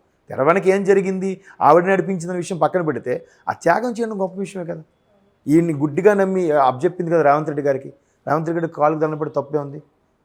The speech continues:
వయసులో పెద్ద ఆవిడ, వాళ్ళ ఇంట్లో అక్క, వాళ్ళ పెద్దమ్మ, పిన్నె ఎవరైతే పెట్టరా? జగన్మోహన్ రెడ్డి గారు పె-, మోడీ పెద్ద అయినప్పుడు పెట్టే తప్పు లేదు.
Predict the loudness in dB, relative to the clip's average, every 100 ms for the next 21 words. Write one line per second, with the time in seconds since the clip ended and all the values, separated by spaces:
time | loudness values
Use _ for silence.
0 | -2 -2 4 6 6 6 2 6 6 8
1 | 6 6 2 4 4 4 2 2 6 6
2 | 4 -2 -2 -2 -2 -6 -6 -2 0 2
3 | 0 -2 -6 _ _ -14 -10 -10 -12 _
4 | _ _ _ 0 2 2 -2 -2 -2 -2
5 | -2 -6 -8 -8 -6 -6 -2 0 0 0
6 | 0 -2 -2 -8 -10 -10 -8 -10 -6 -6
7 | -6 -10